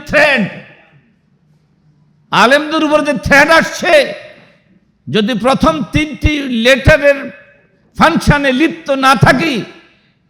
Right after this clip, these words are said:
তাহলে আমাদের জন্য থ্রেড অপেক্ষা করবে। সুতরাং ভাইরা আমার, থ্রেড খাবেন নাকি দিনের দায়িত্ব পালন করে আল্লাহর দরবারে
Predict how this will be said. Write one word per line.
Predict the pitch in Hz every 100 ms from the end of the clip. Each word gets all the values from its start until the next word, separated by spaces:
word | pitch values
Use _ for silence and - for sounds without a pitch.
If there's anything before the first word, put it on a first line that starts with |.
| _ _ -
তাহলে | 214 277 277
আমাদের | 247 277 269 269 170
জন্য | 269 262
থ্রেড | 190 - 277 285
অপেক্ষা | 285 240 240 277
করবে। | 233 202 165 - - - _ _ _ _ _ _ _ _ _ _ _ _ _ _ _ _ _ _ _ _ _ _ _ _ _
সুতরাং | - 160 175 175 160
ভাইরা | 156 156 143
আমার, | 131 110 - - _
থ্রেড | - 147 151
খাবেন | 156 180 240 190 120 - _ _ _ _ _ _ _ _
নাকি | 113 156 160 185 147
দিনের | 117 202 214 156
দায়িত্ব | 185 208 - 214
পালন | 185 185 175
করে | 147 165 160
আল্লাহর | 160 156 139 117
দরবারে | 135 135 170 143